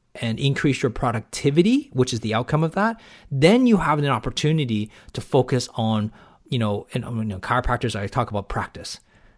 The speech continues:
like, which is their business side of things. 'Cause otherwise, you know, you, you, you're working, uh,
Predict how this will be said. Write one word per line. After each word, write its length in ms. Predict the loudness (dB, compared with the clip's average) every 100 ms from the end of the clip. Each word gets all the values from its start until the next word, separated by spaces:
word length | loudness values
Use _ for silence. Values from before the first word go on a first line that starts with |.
| -8
like, 180 | -6 0
which 120 | 0
is 100 | 2
their 100 | 0
business 480 | 2 2 2 -2 -4
side 240 | -4 -6
of 60 | -10
things. 360 | -14 -14 -18 -20 -20 _ _ _ 0
'Cause 140 | 2
otherwise, 540 | 4 4 4 2 2
you 220 | -4 -2 0
know, 120 | 2
you, 200 | 0 0
you, 240 | 0 0 0
you're 120 | 2
working, 380 | 2 2 0 -4 -8 _ _
uh, 60 | -10